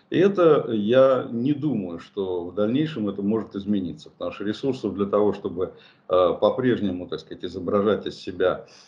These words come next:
м, э, великого там хозяина земли, у Путина просто нет. Дальше будет хуже. То есть, э,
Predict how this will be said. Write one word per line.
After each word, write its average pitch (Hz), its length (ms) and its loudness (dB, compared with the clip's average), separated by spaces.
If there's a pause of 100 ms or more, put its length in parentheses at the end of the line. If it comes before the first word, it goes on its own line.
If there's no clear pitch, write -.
(160)
м, 90 200 -4
э, 87 220 -2
великого 104 520 2
там 82 500 -4
хозяина 95 500 0
земли, 139 360 0
у 156 120 2
Путина 127 360 -2
просто 98 380 -4
нет. 76 240 -6 (180)
Дальше 135 400 2
будет 113 300 -2
хуже. 78 340 -10
То 85 140 -4
есть, - 320 -8
э, 87 200 -2